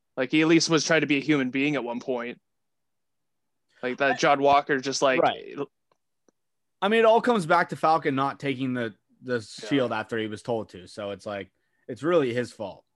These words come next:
Speaker 1: Yeah.
Speaker 2: At the end of the day.
Speaker 1: All right, let's not talk about it anymore. We're kind of, like, spoiling it, but it's, it's a good
Speaker 2: I
Speaker 1: show.
Speaker 2: mean,
Speaker 1: It's two
Speaker 2: it's been
Speaker 1: episodes
Speaker 2: out
Speaker 1: in.
Speaker 2: for two weeks. Like,
Speaker 1: Yeah,
Speaker 2: it's
Speaker 1: well,
Speaker 2: not
Speaker 1: maybe, you know what?
Speaker 2: out.
Speaker 1: Maybe somebody's waiting for it all to come out at once and just to watch it in one
Speaker 2: Boring.
Speaker 1: sh-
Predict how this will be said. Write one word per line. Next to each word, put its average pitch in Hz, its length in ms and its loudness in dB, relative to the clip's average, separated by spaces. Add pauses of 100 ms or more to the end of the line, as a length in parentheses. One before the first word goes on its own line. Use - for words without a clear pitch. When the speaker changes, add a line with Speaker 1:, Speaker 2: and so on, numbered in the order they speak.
(680)
Speaker 1:
Yeah. 120 100 -14
Speaker 2:
At 104 60 -12
the 104 40 -12
end - 0 -
of 101 80 -18
the - 60 -20
day. - 420 -20
Speaker 1:
All 127 80 0
right, 120 100 -2
let's 160 180 2
not 175 140 2
talk 160 200 0
about 165 80 0
it 139 100 2
anymore. 127 340 0
We're 123 100 -4
kind 131 180 -2
of, 117 240 -6
like, 113 200 -10 (160)
spoiling 110 640 -8
it, 110 80 -16
but 123 100 -8
it's, 123 180 -6
it's 143 240 -2
a 160 40 -4
good 180 160 4
Speaker 2:
I - 20 0
Speaker 1:
show. 175 200 4
Speaker 2:
mean, 170 100 8
Speaker 1:
It's 160 100 4
two 170 160 4
Speaker 2:
it's 165 180 0
been 151 140 2
Speaker 1:
episodes 208 180 8
Speaker 2:
out 226 60 6
Speaker 1:
in. 233 60 -12
Speaker 2:
for 196 140 4
two 180 300 4
weeks. 190 460 0
Like, 156 300 0 (280)
Speaker 1:
Yeah, 190 280 6
Speaker 2:
it's 185 60 4
Speaker 1:
well, 190 140 6
Speaker 2:
not - 20 4
Speaker 1:
maybe, 190 200 4 (100)
you 175 80 4
know 220 140 8
what? 214 100 8
Speaker 2:
out. 190 40 -2
Speaker 1:
Maybe 208 200 4
somebody's 214 380 4
waiting 185 260 4
for 180 200 4
it 170 60 6
all 170 140 6
to 170 60 -10
come 160 180 0
out 156 120 4
at 139 100 2
once 143 380 2
and 139 200 0
just 139 180 -4
to 139 60 -2
watch 135 300 2
it 147 60 4
in 143 40 4
one 139 200 4
Speaker 2:
Boring. 127 220 -2
Speaker 1:
sh- 117 160 -12